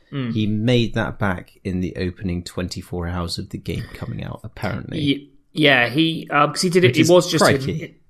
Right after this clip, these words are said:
Speaker 1: entirely himself, and he had a small publishing deal with, um, Playfish, which are a London, um, company.
Speaker 2: Yeah, of course.
Speaker 1: Who basically just said, "We'll, we'll just, we'll help you with all the, you know, s-,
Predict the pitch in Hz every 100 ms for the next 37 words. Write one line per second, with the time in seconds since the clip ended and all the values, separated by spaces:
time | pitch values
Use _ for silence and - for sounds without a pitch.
0 | _ 156 147 165 165 156 135 - 127 110
1 | 131 123 139 135 - 160 165 160 156 147
2 | 139 - - - - 117 113 113 110 113
3 | 110 - 135 127 123 165 165 165 220 -
4 | - 120 117 120 117 117 117 113 113 180
5 | 123 113 110 113 _ - 110 - 98 104
6 | 196 - - - - 113 95 - - -
7 | - 151 147 147 135 127 127 131 120 143
8 | 131 143 139 120 143 139 131 120 123 117
9 | 113 117 110 107 104 - - 127 110 101
10 | -